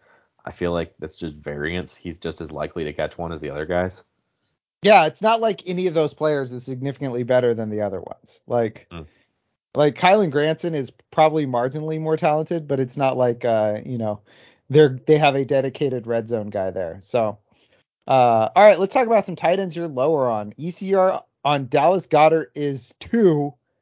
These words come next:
Speaker 2: You have him at eight. I don't understand why he would be at two. Like, I don't, I can't even fathom why he would be that high.
Speaker 1: Uh, because he was tight end one last week, I guess. Um, and Mark Andrews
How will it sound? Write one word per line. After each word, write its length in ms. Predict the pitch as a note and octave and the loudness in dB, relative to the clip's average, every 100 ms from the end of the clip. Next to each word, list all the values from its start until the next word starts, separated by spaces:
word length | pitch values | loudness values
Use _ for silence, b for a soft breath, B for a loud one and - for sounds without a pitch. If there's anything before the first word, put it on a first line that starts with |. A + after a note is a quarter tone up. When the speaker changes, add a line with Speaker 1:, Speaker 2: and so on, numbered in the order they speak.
| _ _ | _ _
Speaker 2:
You 160 | D3+ F3 | -6 2
have 200 | F#3+ F3+ | 4 4
him 80 | D#3+ | 0
at 140 | C#3+ - | -8 -8
eight. 260 | D3 D3 - | -8 -8 -8
I 80 | |
don't 300 | C#3 D3+ D#3 | -4 -4 -4
understand 420 | D3 C#3 C3+ C#3+ B2+ | -6 -10 -8 -8 -4
why 140 | B2+ | -4
he 100 | C3+ | -4
would 140 | B2+ | -6
be 120 | A2+ A#2 | -4 -6
at 120 | G2+ | -6
two. 260 | - G#2 F#2 | -8 -10 -4
Like, 240 | C3 C#3+ | -2 0
I 100 | D3+ | 2
don't, 180 | E3 F3+ | 2 2
I 60 | D#3 | 0
can't 220 | F3 E3+ | -2 -2
even 140 | C#3+ | -2
fathom 340 | C3+ C#3 C3+ B2 | 0 2 2 0
why 160 | A#2 | -4
he 80 | A#2 | -4
would 100 | A#2+ | -8
be 120 | G#2+ | -8
that 180 | G#2+ F#2+ | -6 -6
high. 260 | G#2+ F2+ - _ _ _ _ _ _ _ _ _ _ _ _ _ _ - | -6 -8 -10 _ _ _ _ _ _ _ _ _ _ _ _ _ _ -2
Speaker 1:
Uh, 240 | F2 F2 | 0 0
because 400 | D2+ E2 G#2 E2+ | -4 -6 -4 -4
he 100 | G2 | -4
was 160 | D#2+ - | -6 -2
tight 220 | E2+ D#2+ | -2 0
end 120 | C#2+ | -2
one 260 | D2 C#2+ D2 | -6 -8 -4
last 260 | D#2+ D2+ | -6 -6
week, 180 | F2 E2+ | -8 -4
I 80 | F2 | -4
guess. 440 | E2+ F2+ F#2 - _ b b b - | -2 -2 -4 -12 _ b b b -14
Um, 440 | - D2 C#2+ C2+ - _ - | -10 -8 -8 -12 -20 _ -8
and 300 | D#2+ D#2 D2 | -6 -6 -6
Mark 240 | D2 C#2+ | -8 -8
Andrews 720 | D2+ D2 D2 D2+ D2+ - - | -10 -12 -10 -10 -10 -14 -20